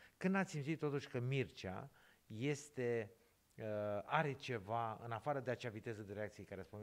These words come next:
că ați sesizat-o, că ați simțit că are ceva pentru, uh, a deveni un mare campion?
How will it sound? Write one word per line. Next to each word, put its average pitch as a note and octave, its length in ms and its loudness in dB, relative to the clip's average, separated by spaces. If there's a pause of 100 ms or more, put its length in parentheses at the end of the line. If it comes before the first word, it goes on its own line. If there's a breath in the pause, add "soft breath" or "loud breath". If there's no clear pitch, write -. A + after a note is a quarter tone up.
că G2+ 80 -6
ați - 180 -8
sesizat-o, G2 680 -6 (400 soft breath)
că A#2+ 80 -2
ați - 200 -4
simțit B2 380 -6
că - 60 0
are A#2+ 180 2
ceva A2 360 -2
pentru, G#2+ 760 -4 (460 soft breath)
uh, G2 680 -2 (1120)
a G#2+ 100 -2
deveni A2+ 320 -2
un A2+ 160 -2
mare G#2 200 0
campion? F2+ 400 -8